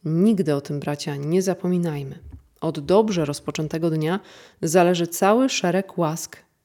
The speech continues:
jakich być może zechce udzielić nam Bóg, ażebyśmy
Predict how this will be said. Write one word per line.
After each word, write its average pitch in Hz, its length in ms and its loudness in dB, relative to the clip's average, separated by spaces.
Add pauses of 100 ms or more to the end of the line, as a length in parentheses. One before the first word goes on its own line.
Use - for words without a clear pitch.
jakich 160 400 -6
być - 260 -10
może 190 480 0 (120)
zechce 156 480 -6
udzielić 151 420 -6
nam 156 200 -4
Bóg, 170 300 -2 (400)
ażebyśmy 175 640 0